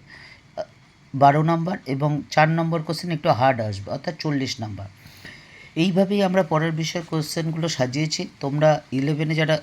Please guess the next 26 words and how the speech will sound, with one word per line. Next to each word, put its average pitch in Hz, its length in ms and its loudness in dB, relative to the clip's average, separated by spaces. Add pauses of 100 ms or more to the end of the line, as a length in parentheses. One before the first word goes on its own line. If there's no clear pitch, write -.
(140)
উঠেছো, 160 280 -6 (100)
তাদের 139 220 2 (460)
তিনটে 175 300 0 (100)
চ্যাপ্টার 185 320 0 (100)
আছে। 180 180 -6 (600)
আমরা 151 140 4 (100)
প্রথম 156 280 -2 (140)
চ্যাপ্টারে 175 380 0 (100)
পার্ট 143 220 6
ওয়ান 160 260 -2
দিয়েছিলাম, 175 440 -2
আজকে 143 220 0
আমরা 151 180 0
পার্ট 135 220 4
টু 156 80 -2 (120)
দিচ্ছি। 165 300 -4 (600)
দেখো, 160 240 4
যেগুলো 170 220 0 (120)
গোল 175 140 4 (140)
করা 190 160 8 (120)
আছে, 165 220 0 (320)
তোমরা, 156 220 0 (720)
আমি 156 140 2 (120)
আগেই 160 280 0
বলেছিলাম, 170 400 -2 (120)
তোমরা 151 180 -2